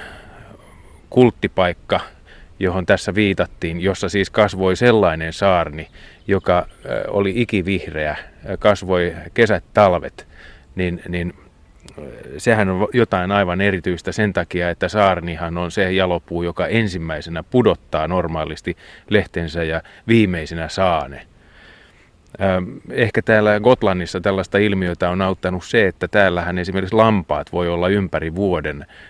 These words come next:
ö, laitumella. Täällä on, ö, Skandinavian leudoin ilmasto. Tällä hetkellä kyllä puuhaltaa hyytävästi pohjoisesta, mutta, ö, tilastot kertoo toista. Ei täällä tällaista ole.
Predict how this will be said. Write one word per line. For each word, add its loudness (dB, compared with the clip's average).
ö, -8
laitumella. 4
Täällä 2
on, -2
ö, -14
Skandinavian 0
leudoin 2
ilmasto. -4
Tällä 2
hetkellä -6
kyllä -6
puuhaltaa -6
hyytävästi -4
pohjoisesta, -6
mutta, -10
ö, -10
tilastot 4
kertoo 0
toista. 2
Ei 2
täällä 6
tällaista 6
ole. -4